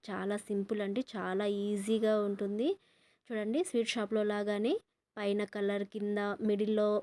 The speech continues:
బ్రౌన్ కలర్ ఎలా ఉందో సేమ్ అలానే ఉంటుంది. టేస్ట్ కూడా సూపర్ అంటే సూపర్గా ఉంటుంది. ఈ ప్రాసెస్ కూడా చాలా అంటే చాలా ఈజీ అండి. ఇది చాలా తక్కువ టైంలోనే అయిపోతుంది. చూసారా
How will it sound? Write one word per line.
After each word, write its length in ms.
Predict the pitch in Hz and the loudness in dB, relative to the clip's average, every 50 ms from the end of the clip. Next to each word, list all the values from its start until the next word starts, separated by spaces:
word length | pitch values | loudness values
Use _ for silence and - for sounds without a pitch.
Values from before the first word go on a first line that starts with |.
| - _ - | -2 _ -10
బ్రౌన్ 280 | 214 208 208 202 214 214 208 208 | -6 -4 -2 0 0 0 0 0
కలర్ 200 | 196 202 202 190 196 | 0 0 2 2 2
ఎలా 140 | 196 196 202 | 2 2 2
ఉందో 300 | 202 202 208 208 214 247 359 403 - _ _ _ _ _ _ - | 0 0 0 0 0 0 0 -2 -4 _ _ _ _ _ _ -18
సేమ్ 440 | - - 226 202 202 214 233 262 285 - - | -6 -4 0 2 4 4 4 4 4 4 2
అలానే 340 | 196 202 202 202 214 220 226 220 208 | 2 2 2 2 4 4 4 4 2
ఉంటుంది. 420 | 208 202 196 - 208 202 208 254 254 - - | 2 -2 -4 -4 -4 -2 -2 -2 -2 -2 -4
టేస్ట్ 320 | 202 202 202 214 - - 233 202 202 | -2 -2 -2 -2 -4 -6 -4 -2 0
కూడా 160 | 208 226 240 - - | 0 0 0 -2 0
సూపర్ 400 | - 214 208 202 - 208 202 202 | 2 2 2 2 0 -2 -2 -2
అంటే 180 | 202 196 226 226 | 0 0 0 -2
సూపర్గా 640 | 226 - - 208 202 - - 202 202 196 202 202 196 | -2 0 0 -2 -2 -2 -4 -2 0 0 0 2 0
ఉంటుంది. 520 | 196 196 196 202 208 202 202 202 233 320 440 - _ _ _ _ _ _ _ _ - | 0 0 0 0 -2 0 0 2 2 2 2 0 _ _ _ _ _ _ _ _ -6
ఈ 120 | 233 226 220 | -4 -4 -4
ప్రాసెస్ 460 | - 220 202 196 196 - 226 220 220 | -4 -4 -4 -2 -2 -2 -2 0 2
కూడా 200 | 226 233 247 240 - - 233 | 2 2 2 2 0 -4 -4
చాలా 280 | 202 196 202 208 208 | -2 -2 0 0 0
అంటే 220 | 208 208 214 233 220 - - | -2 -2 -2 -2 -4 -4 -4
చాలా 300 | 214 190 190 196 208 214 208 208 | -4 -2 -2 0 0 2 2 2
ఈజీ 340 | 208 208 196 190 202 214 202 196 | 2 0 0 0 2 2 2 2
అండి. 200 | 190 196 202 269 403 427 - _ _ _ _ _ _ _ _ _ _ _ _ _ _ _ _ _ _ _ _ - | 0 2 2 2 2 0 -2 _ _ _ _ _ _ _ _ _ _ _ _ _ _ _ _ _ _ _ _ -10
ఇది 160 | 262 254 247 - | -10 -10 -10 -10
చాలా 320 | - 240 226 214 220 233 226 | -8 -6 -2 0 2 2 0
తక్కువ 440 | 226 - 202 - - _ - 262 262 | 0 -4 -8 -12 -14 _ -4 -2 0
టైంలోనే 500 | 254 254 226 214 226 233 226 220 214 240 277 262 | 2 2 2 4 4 4 2 2 2 2 2 2
అయిపోతుంది. 580 | 208 196 - 214 208 202 214 208 202 208 240 294 | 2 2 0 -2 -2 -2 -2 -2 0 0 0 0
చూసారా 480 | 294 - 214 202 - 208 190 190 208 | 0 -2 -6 -4 -4 -2 -2 0 0